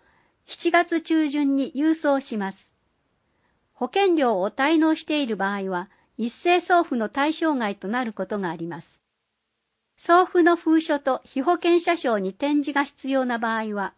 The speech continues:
ご連絡ください。国民健康保険。七十歳以上、七十五歳未満の人は、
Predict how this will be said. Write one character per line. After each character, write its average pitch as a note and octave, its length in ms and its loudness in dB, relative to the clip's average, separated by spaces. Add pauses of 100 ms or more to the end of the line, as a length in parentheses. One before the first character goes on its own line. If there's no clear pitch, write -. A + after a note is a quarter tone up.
(120)
ご G#3 120 0
連 D4 200 2
絡 C#4+ 240 -2
く A#3+ 120 -2
だ A3 140 -2
さ F3+ 160 -4
い。 D#3+ 100 -14 (1200)
国 E4 300 2
民 F4+ 220 8
健 E4+ 200 4
康 D#4 260 0
保 C#4+ 160 -4
険。 F#3 240 -8 (920)
七 D#4 300 4
十 F4 140 0
歳 D#4+ 460 0
以 D4 160 -2
上、 F3 300 -2 (120)
七 D4 320 2
十 D#4 220 0
五 G#3 140 -4
歳 D4 240 0
未 D#4 180 4
満 C#4+ 220 0
の G3 80 -6
人 F3+ 260 -6
は、 D#3 200 -6